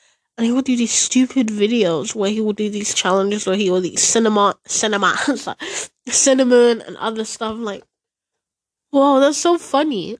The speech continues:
I'm like, "What is this?" <laughs> And now I think about, what is that guy? Who is this guy? To this day, for my whole life, ever since I have remembered the YouTubers I've watched,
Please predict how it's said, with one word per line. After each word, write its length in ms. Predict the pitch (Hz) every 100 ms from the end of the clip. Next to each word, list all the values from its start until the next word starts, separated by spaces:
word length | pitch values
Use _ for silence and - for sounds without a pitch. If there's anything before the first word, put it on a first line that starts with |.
| -
I'm 120 | 311
like, 160 | 302 294
"What 300 | 302 339 392
is 320 | 349 403 302
this?" 320 | 294 - - 262 - 311
<laughs> 100 | _
And 120 | 262 240
now 160 | 269
I 20 | 285
think 260 | - 240
about, 220 | 220 196
what 300 | 254 220 233 -
is 200 | 240 -
that 220 | - -
guy? 180 | - - - - -
Who 100 | 349 381
is 140 | 427
this 220 | 381 381 -
guy? 340 | 359 381 220
To 200 | - 381
this 260 | 427 339 -
day, 440 | 262 226 156 185 _ _ _ _ _ -
for 120 | 269
my 220 | 262 247
whole 320 | 240 311 381
life, 320 | 339 277 208 -
ever 280 | 285 311 339
since 320 | - 285 269
I 200 | - 226
have 320 | 226 226 214
remembered 540 | 214 208 226 269 262 233
the 140 | 233
YouTubers 640 | 214 220 - 208 208 202 - - - - -
I've 300 | 208 214 214
watched, 480 | 101 - - _